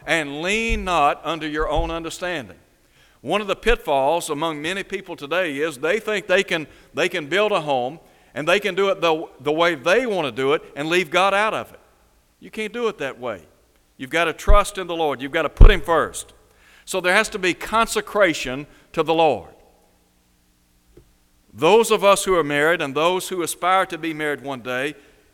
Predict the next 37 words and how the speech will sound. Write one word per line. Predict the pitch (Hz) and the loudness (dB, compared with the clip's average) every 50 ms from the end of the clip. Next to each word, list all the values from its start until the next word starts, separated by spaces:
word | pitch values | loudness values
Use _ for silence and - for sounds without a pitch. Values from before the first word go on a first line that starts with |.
| _ _ _ | _ _ _
you've | 104 113 151 190 233 240 220 - | -16 -10 -8 -6 -6 -6 -8 -6
got | - 185 185 185 185 - - | -4 -4 -4 -4 -6 -8 -10
to | - 175 151 135 | -8 -8 -8 -8
consecrate | - - - - 196 208 226 226 220 - 226 202 - - - 202 196 190 196 - - | -10 -14 -12 -8 -4 -4 -4 -4 -6 -6 -8 -8 -8 -8 -6 -4 -4 -4 -6 -6 -6
your | 147 175 185 180 165 | -4 -4 -2 -2 -2
life | 160 170 170 170 175 175 - - | -2 -2 -2 0 -2 -2 -4 -4
to | - 175 | -2 -2
the | 156 147 | -2 0
Lord. | 147 147 147 139 123 95 85 87 - _ _ _ _ _ _ _ _ _ _ _ _ _ _ _ _ - | 0 0 -2 -2 -2 -4 -10 -16 -20 _ _ _ _ _ _ _ _ _ _ _ _ _ _ _ _ -8
In | 139 160 | -4 -2
other | 180 175 175 | 0 0 0
words, | 160 165 175 185 208 220 220 220 - - - - - - - - | 0 0 2 2 2 2 0 -2 -6 -10 -8 -10 -10 -10 -10 -14
you've | 120 143 185 220 220 - - | -14 -10 -8 -8 -8 -8 -6
got | 190 185 185 180 - - | -6 -4 -4 -4 -6 -8
to | 170 | -10
put | 156 - - 196 196 170 | -10 -8 -6 -6 -6 -4
Him | 175 180 170 151 | -4 -6 -6 -8
first. | - - 160 151 120 98 78 76 - - - | -6 -4 -4 -4 -4 -4 -8 -14 -20 -20 -14
Jesus | - 151 185 214 220 - 214 180 - - | -10 -8 -6 -6 -6 -6 -8 -8 -8 -6
said, | 190 180 165 165 | -4 -4 -4 -4
"Seek | - - - 220 226 214 | -6 -6 -4 -6 -6 -6
first | - - 196 202 208 208 208 208 - | -4 -2 2 4 4 4 2 0 -4
the | 156 | -10
kingdom | 147 - 196 196 190 185 170 | -8 -8 -6 -6 -6 -4 -4
of | 160 143 127 | -4 -4 -2
God | 151 156 165 180 180 190 185 185 - - - - - | 0 2 2 4 4 2 2 -2 -6 -20 -14 -4 0
and | 143 160 151 - 110 | 0 2 0 0 -4
His | - - 196 226 226 214 - | -6 0 2 4 4 4 2
righteousness." | 185 185 180 175 160 139 - 113 92 - - 104 85 64 - - - - - - _ _ _ _ _ _ _ _ _ _ _ _ _ _ _ _ _ _ _ _ _ _ - | 2 2 4 4 4 2 -2 -10 -14 -14 -16 -18 -18 -16 -14 -12 -12 -12 -14 -16 _ _ _ _ _ _ _ _ _ _ _ _ _ _ _ _ _ _ _ _ _ _ -12
You | - 117 | -6 -4
want | 139 160 | -2 2
to | 160 | 2
have | 165 175 165 | 2 2 2
a | 160 | 0
successful | - - 151 - - 170 170 160 - 175 165 143 | -6 -10 -6 -2 0 0 0 0 -2 -4 -4 -2
home | 156 170 180 170 156 | -2 -2 -2 0 2
life? | 151 147 160 185 196 | 2 4 4 4 2